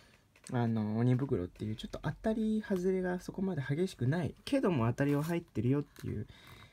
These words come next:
割と良心的なパックになります。で、今回ちょっとTwitterを覗いたんですけど、当たりだと、比叡、甲斐、陸奥、甲斐、長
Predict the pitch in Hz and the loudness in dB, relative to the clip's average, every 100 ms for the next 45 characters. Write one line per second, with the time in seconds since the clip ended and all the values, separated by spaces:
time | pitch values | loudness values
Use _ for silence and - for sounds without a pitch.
0 | - 160 175 170 151 156 156 147 131 120 | -6 -2 0 0 0 0 -2 0 2 2
1 | 107 - - 117 - 101 95 95 98 113 | 0 -6 -8 -6 -2 -2 0 0 0 -4
2 | - - - - - - - - 175 285 | -8 -20 -20 -20 -20 -20 -16 -4 0 2
3 | 311 165 139 - - 196 185 202 202 185 | 2 2 2 -4 -2 -2 2 2 4 2
4 | 180 196 196 202 127 - 117 147 - - | 2 2 2 2 0 -2 0 2 2 0
5 | 151 214 233 214 165 180 139 - - - | 2 2 2 0 0 2 2 -2 -16 -20
6 | - - - - - - - 220 208 127 | -20 -20 -20 -18 -18 -16 -2 4 4 4
7 | - - 147 104 139 175 - - - 156 | 0 2 4 4 2 0 -8 -12 -2 2
8 | 131 - 131 120 165 | 2 2 4 2 2